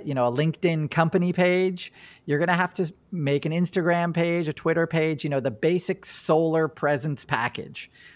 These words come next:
Uh, all of these add value to your website. You know, that, th-, in that step two, we created an amazing website.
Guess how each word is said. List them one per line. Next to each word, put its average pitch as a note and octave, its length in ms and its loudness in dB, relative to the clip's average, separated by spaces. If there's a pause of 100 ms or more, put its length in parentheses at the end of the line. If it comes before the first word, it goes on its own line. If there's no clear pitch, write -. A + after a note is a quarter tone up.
(140)
Uh, A#2 260 -2 (480)
all F3 240 6
of D#3 160 0
these C#3+ 500 -2 (480)
add C#3+ 400 4 (280)
value E3 580 2
to E3 180 -4
your C#3 220 0
website. B2 540 -2 (380)
You B2 80 -8
know, C3 120 -2
that, B2 240 -2 (260)
th-, - 120 -4
in C#3 100 0
that B2 200 0
step - 300 2
two, F3 240 4
we C3+ 240 0
created D3+ 460 2
an C#3 100 2
amazing D3 380 2
website. D3+ 440 0